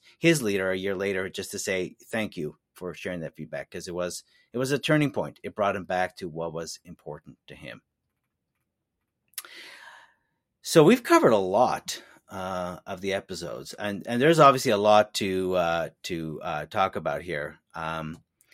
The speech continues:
but one of the things is, as we, uh, as we sort of bring this to a close, uh, bring to a wrap is,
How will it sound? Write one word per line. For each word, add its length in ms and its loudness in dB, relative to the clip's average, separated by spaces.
but 80 0
one 160 6
of 80 4
the 80 2
things 160 0
is, 400 -4
as 220 -4
we, 340 -4
uh, 240 2
as 120 -14
we 60 -8
sort 180 -4
of 60 -10
bring 160 -4
this 140 -8
to 160 -4
a 40 -6
close, 680 -2
uh, 260 -8
bring 200 -10
to 100 -8
a 20 -6
wrap 320 -4
is, 380 -8